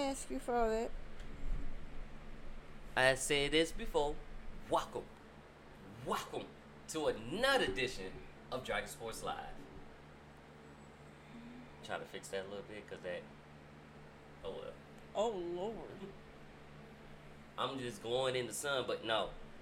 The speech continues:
Speaker 1: You
Speaker 2: Let's kick
Speaker 1: gon-, <laughs> you gon' fade in the sun.
Speaker 2: Let's kick off with, um, <laughs> what's happening in Major League Baseball.
Speaker 1: Okay,
Speaker 2: So,
Speaker 1: I'm sorry.
Speaker 2: Dodgers. Clayton Kershaw will be the starting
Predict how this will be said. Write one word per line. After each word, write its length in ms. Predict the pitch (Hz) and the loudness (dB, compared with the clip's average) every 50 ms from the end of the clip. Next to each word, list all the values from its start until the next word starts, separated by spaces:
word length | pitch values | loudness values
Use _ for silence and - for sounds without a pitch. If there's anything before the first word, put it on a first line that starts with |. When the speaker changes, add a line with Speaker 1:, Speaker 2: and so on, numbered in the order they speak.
| - 202 | -6 0
Speaker 1:
You 40 | - 123 | 4 4
Speaker 2:
Let's 140 | 147 - 285 | 6 6 8
kick 160 | 269 202 214 | 8 8 8
Speaker 1:
gon-, 180 | 208 208 - - - - | 8 4 0 -4 -8 -8
<laughs> 160 | - - - | -8 0 2
you 100 | - 262 | 4 4
gon' 280 | 254 247 240 208 202 196 | 4 4 2 2 0 0
fade 360 | - - 220 226 269 320 247 | 0 0 2 2 2 2 0
in 120 | 214 196 190 | 0 0 0
the 60 | 226 | -2
sun. 380 | - - - - - - 269 - - - - 392 - - - - - - - - - - - - - - - - | 0 0 0 2 4 4 4 4 2 -2 -6 -6 -8 -8 -10 -10 -12 -12 -12 -12 -14 -16 -14 -14 -14 -14 -4 2
Speaker 2:
Let's 200 | 139 151 147 - | 2 2 2 2
kick 240 | - 202 185 - 165 | 2 2 4 6 6
off 180 | 147 135 123 135 | 6 6 6 4
with, 100 | 139 139 | 4 6
um, 280 | 135 113 113 104 104 110 - 123 117 - | 8 8 8 6 4 0 -4 -8 -2 2
<laughs> 200 | 143 165 127 113 | 4 4 4 8
what's 200 | 120 139 147 143 | 8 8 6 8
happening 420 | 143 143 135 131 135 135 131 127 123 | 6 6 6 6 6 6 6 6 4
in 80 | 110 | 4
Major 340 | 113 123 131 135 123 123 123 | 4 4 4 4 2 0 0
League 300 | 110 110 123 123 120 101 - - | 2 2 0 0 -2 -4 -2 0
Baseball. 480 | 113 113 107 - - 107 98 92 92 87 | 0 0 0 0 2 2 4 4 2 0
Speaker 1:
Okay, 80 | - - | 0 4
Speaker 2:
So, 300 | 359 349 - - - - | 4 6 6 6 4 4
Speaker 1:
I'm 200 | - - - 226 | 4 2 2 2
sorry. 320 | - - - - 73 80 - - - - - - - - - - - - - - - - - - - - - - - - - - - - - - - - - - - - - - | 2 0 0 2 0 -2 -4 -6 -10 -12 -10 -6 -4 -2 -2 -2 -4 -4 -6 -8 -10 -6 -6 -4 -4 -4 -6 -8 -8 -10 -10 -10 -12 -16 -16 -18 -16 -16 -16 -16 -16 -14 -2 2
Speaker 2:
Dodgers. 960 | - 143 151 196 220 214 - 170 147 113 98 95 95 - - - - - - - - - - - - - - - - - - | 2 4 6 6 4 4 4 4 4 4 2 0 -2 -4 -4 -4 -4 -6 -8 -12 -14 -16 -16 -16 -16 -16 -16 -16 -16 -2 4
Clayton 260 | - 180 202 208 202 - - | 6 6 6 6 2 -4 -2
Kershaw 400 | 208 202 202 196 - 196 170 143 123 120 - 117 | 0 0 0 2 4 4 4 4 4 -2 0 4
will 220 | 156 196 247 262 | 6 8 8 6
be 180 | 208 214 247 247 | 4 0 -2 -2
the 100 | 233 226 | -2 -4
starting 340 | 214 - 226 220 220 214 | -2 0 2 2 2 0